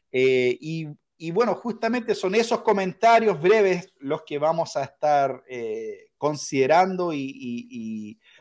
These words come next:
comentando. Y a raíz de todo esto, eh, es porque, ah, algunas personas, eh, en inglés estaban compartiendo este clip,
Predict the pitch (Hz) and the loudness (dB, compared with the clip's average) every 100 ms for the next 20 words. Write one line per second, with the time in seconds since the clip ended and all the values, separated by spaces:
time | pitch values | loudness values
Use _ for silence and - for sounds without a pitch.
0 | _ 135 131 131 214 214 131 113 - - | _ -6 -6 4 6 6 4 -4 -8 0
1 | 190 196 196 240 208 226 220 226 233 233 | 6 6 6 4 4 2 4 4 4 2
2 | 240 208 208 190 165 147 - 180 170 196 | 0 2 2 2 -2 -6 -4 -4 -2 0
3 | 190 190 170 165 160 - 143 127 131 143 | -2 -2 -2 -2 -4 -4 -2 -2 -2 -4
4 | 165 214 175 180 151 - 208 190 165 - | 0 -2 -2 -6 -6 -4 -2 0 -2 -4
5 | - - 135 110 104 - 143 156 139 151 | -12 -14 -10 -10 -12 -14 -12 -10 -4 -2
6 | 202 180 - 160 165 160 143 131 127 - | -2 -4 -4 -2 -2 -6 -4 -2 -4 0
7 | 233 254 180 - 113 113 113 175 | 2 2 -2 -4 -8 -6 -6 -8